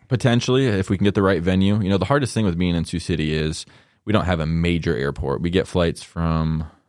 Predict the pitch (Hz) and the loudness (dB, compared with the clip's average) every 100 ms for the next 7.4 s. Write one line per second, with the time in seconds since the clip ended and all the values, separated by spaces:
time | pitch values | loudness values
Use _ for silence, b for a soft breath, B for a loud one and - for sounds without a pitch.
0 | - 78 78 - - - 85 95 95 98 | -12 -10 -8 -8 -6 -2 0 0 0 0
1 | 78 71 71 64 64 58 - - 62 52 | -2 -4 -2 -2 -2 -4 -8 -10 -10 -10
2 | - 52 57 95 b b b b 87 - | -10 -8 -6 -8 b b b b -4 0
3 | 98 65 85 90 87 80 87 85 85 78 | 0 0 -2 0 0 0 2 2 2 0
4 | 78 90 85 85 82 80 80 67 78 80 | -2 -6 -2 0 2 2 0 -4 -4 -4
5 | 80 80 - 82 78 - 71 87 - 98 | -4 -4 -4 -2 -4 -6 -8 -6 -2 0
6 | 95 78 78 80 80 76 73 - 82 80 | 0 0 -2 -2 -2 -4 -8 -8 -4 -2
7 | 82 82 80 | -2 -2 -2